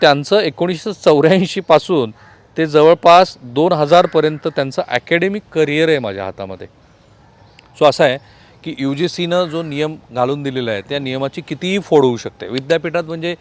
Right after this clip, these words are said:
यू जी सी अंतर्गत ॲफिलिएटेड असलेल्या विद्यापीठामध्ये का? बरं, हे त्यांचं, अ, जर or, or, or अशा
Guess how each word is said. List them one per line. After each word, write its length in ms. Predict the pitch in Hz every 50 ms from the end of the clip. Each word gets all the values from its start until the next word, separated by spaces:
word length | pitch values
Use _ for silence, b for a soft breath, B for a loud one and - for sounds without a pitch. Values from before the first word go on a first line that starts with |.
| b b b b b b
यू 180 | 120 123 135 143
जी 160 | 143 151 170
सी 240 | 156 - 190 185 175
अंतर्गत 540 | - 135 139 127 - 156 160 156 175 156 151
ॲफिलिएटेड 540 | 139 127 - 175 175 170 175 156 175 165 160
असलेल्या 300 | 151 - 160 156 156 143
विद्यापीठामध्ये 720 | 147 139 139 135 131 151 123 120 131 131 127 117 113 113
का? 300 | - 113 101 92 90 90 _ b b b b b b b b b b _ - 120
बरं, 380 | 127 127 110 - - - -
हे 220 | 113 131 156 170 165
त्यांचं, 500 | - 156 139 135 127 - 160 160 165 160 - _ _ _ _ -
अ, 460 | 123 113 113 113 113 113 110 110 107 104 _ _ _ _ _ _ - 120
जर 160 | 117 135 143 - - _ _ _ _ _ _ _ _ _ -
or, 180 | 127 143 156
or, 440 | - - 135 151 160 151 127 139 147
or 60 | 151
अशा 200 | 147 135 127 -